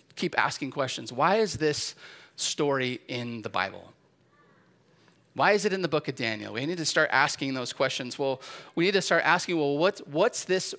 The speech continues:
really truly about? Is it about kings? Is it about the children of Israel, uh, living in exile? Yeah, but what is, what is it mostly about?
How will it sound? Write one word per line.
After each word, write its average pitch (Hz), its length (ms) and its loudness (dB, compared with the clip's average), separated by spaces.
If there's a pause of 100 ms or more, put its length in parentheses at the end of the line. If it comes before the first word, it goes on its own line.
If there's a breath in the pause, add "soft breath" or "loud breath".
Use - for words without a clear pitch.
(100)
really 160 360 2
truly 123 320 -4
about? 104 340 -8
Is 143 140 -4
it 170 80 0
about 156 300 2
kings? 180 560 -4 (600 loud breath)
Is 127 160 -4
it 139 80 -2
about 139 380 2
the 147 80 -8
children 160 300 -2
of 135 40 -8
Israel, 139 540 0 (360 loud breath)
uh, 123 120 2
living 147 260 0
in 143 220 -2
exile? 147 480 2
Yeah, 147 500 2
but 147 120 0
what 180 160 2
is, 220 200 -4 (260 loud breath)
what 180 120 0
is 214 120 -2
it 214 160 2 (380)
mostly 147 680 2
about? 98 400 -6